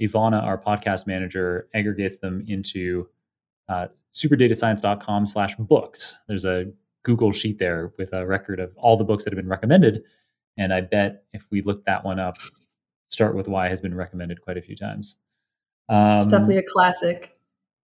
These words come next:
Speaker 1: It's, yeah, it must be hugely impactful. All right. So clearly, Doris, you're a brilliant speaker, leader,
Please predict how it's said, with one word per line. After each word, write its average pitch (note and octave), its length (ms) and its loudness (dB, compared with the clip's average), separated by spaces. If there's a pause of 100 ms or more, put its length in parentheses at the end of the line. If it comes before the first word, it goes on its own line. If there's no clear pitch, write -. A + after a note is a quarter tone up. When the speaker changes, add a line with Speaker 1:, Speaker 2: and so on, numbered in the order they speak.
(120)
Speaker 1:
It's, - 280 0
yeah, A2+ 280 2
it G#2+ 60 -6
must G#2+ 220 -2
be G#2 140 -4
hugely G#2+ 440 -4
impactful. - 400 -12 (260)
All A#2 80 6
right. A2+ 160 6
So B2 100 4
clearly, D3 480 8
Doris, B2 540 6
you're A#2 320 6
a A2 100 -2
brilliant G2+ 440 0
speaker, C3+ 600 2 (340)
leader, A#2+ 580 4